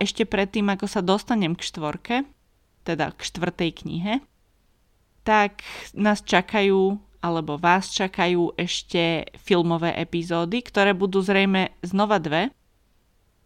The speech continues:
lebo som našla veľa drobných zaujímavostí a informácií o natáčaní a obsadení, takže asi to vyjde na dve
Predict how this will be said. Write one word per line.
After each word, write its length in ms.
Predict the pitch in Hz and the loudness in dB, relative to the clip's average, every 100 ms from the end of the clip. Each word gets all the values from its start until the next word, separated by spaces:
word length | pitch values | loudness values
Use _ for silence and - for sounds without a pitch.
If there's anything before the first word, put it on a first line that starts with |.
| - | 0
lebo 640 | 185 180 185 185 175 - - | 2 4 4 4 4 -2 -6
som 200 | 202 185 | -2 0
našla 800 | 170 180 - 175 170 165 156 - | 0 -2 -2 0 2 0 -2 -8
veľa 320 | 170 214 240 175 | -2 2 2 2
drobných 480 | 175 190 196 175 | 2 2 0 -2
zaujímavostí 1080 | 175 160 185 190 160 156 156 - - 214 214 - | 4 4 6 2 -2 -4 -6 -8 -10 -6 -2 -2
a 120 | 151 | -2
informácií 920 | 165 175 190 175 156 - - 165 190 165 | -4 -4 -2 -2 -2 -4 -8 -8 -4 -2
o 80 | 170 | 0
natáčaní 880 | 156 - 185 180 196 170 165 170 - | 0 0 -2 -2 -2 -2 -2 -4 -6
a 320 | 135 131 - - | -8 -8 -10 -8
obsadení, 840 | - - 214 208 233 233 233 240 _ _ _ _ _ _ _ _ _ _ 196 | -8 -4 -4 -2 -2 0 -2 -4 _ _ _ _ _ _ _ _ _ _ 0
takže 480 | 170 170 175 180 175 170 170 170 - - | 0 0 -2 -2 0 0 -2 -4 -4 -4
asi 260 | 175 - | -2 -4
to 160 | 175 170 | -4 -4
vyjde 320 | 160 160 170 147 | -4 -2 -2 -2
na 120 | 143 | -6
dve 320 | - 156 | -4 -4